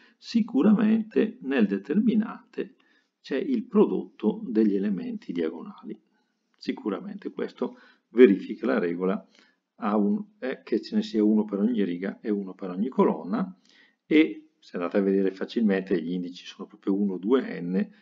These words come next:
quindi questo termine sicuramente viene col segno più.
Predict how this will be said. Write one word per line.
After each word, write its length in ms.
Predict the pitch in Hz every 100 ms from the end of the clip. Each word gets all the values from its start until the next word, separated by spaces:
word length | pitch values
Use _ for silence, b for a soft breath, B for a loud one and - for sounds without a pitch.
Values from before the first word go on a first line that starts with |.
| b b
quindi 260 | 120 104
questo 420 | - 107 - -
termine 760 | 123 92 85 87 85 95 - - _ _ _ _ _
sicuramente 880 | - 139 - 110 110 98 87 - 95
viene 240 | 90 85
col 180 | - 101
segno 340 | - 90 90 -
più. 200 | -